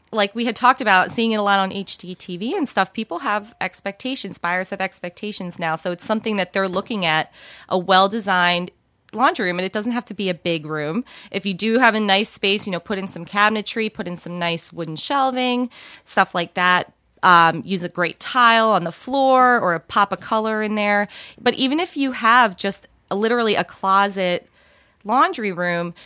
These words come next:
you can really transform that space. So instead of just using that typical metal kind of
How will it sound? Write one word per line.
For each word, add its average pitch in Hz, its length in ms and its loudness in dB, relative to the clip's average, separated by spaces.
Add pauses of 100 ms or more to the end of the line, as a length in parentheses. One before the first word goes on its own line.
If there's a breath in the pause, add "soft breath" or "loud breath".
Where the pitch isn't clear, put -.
(140 loud breath)
you 226 160 -2
can 233 320 -2
really 240 240 0
transform 196 520 -4
that 170 160 0
space. 196 320 -2
So 175 140 -6
instead 196 340 -4
of 190 80 -4
just 185 240 -10
using 185 180 -8
that 165 160 -4
typical 170 340 -8
metal 170 380 0
kind 170 240 -4
of 156 260 -10